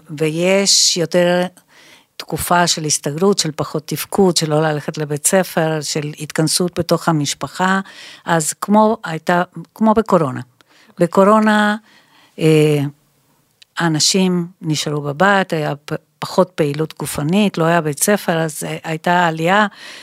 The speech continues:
אה, היה איזושהי עלייה במשקל, ואחר כך גם הופעה מוגברת של הפרעות אכילה.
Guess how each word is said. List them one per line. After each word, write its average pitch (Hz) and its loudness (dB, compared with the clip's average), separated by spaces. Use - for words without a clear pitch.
אה, 170 2
היה 185 2
איזושהי 196 2
עלייה 170 4
במשקל, 180 2
ואחר 196 0
כך 202 -2
גם 175 2
הופעה 165 0
מוגברת 156 2
של 151 -6
הפרעות 139 -8
אכילה. 127 -6